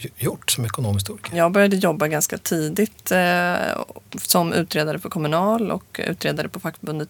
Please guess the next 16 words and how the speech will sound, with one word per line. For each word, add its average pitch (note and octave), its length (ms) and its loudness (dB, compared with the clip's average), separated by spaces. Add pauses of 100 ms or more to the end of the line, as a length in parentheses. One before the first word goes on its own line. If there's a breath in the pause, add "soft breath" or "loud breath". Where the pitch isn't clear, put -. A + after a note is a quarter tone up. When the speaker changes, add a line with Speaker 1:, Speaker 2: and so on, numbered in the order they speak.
Speaker 2:
dik - 360 -4
också F#3 560 -4
med, D#3+ 480 -4
eh, D#3 340 0
frågor D#3+ 260 -4
som D#3+ 180 -6
rörde D#3+ 340 -2
anställningstrygghet E3 1120 -4
och, D#3+ 540 -4
eh, E3 340 -6
maktförhållanden E3+ 600 -4
på - 80 0
arbetsmarknaden D#3+ 800 -2
i E3 320 -6
flera D#3+ 320 -2
år. D#3+ 260 -2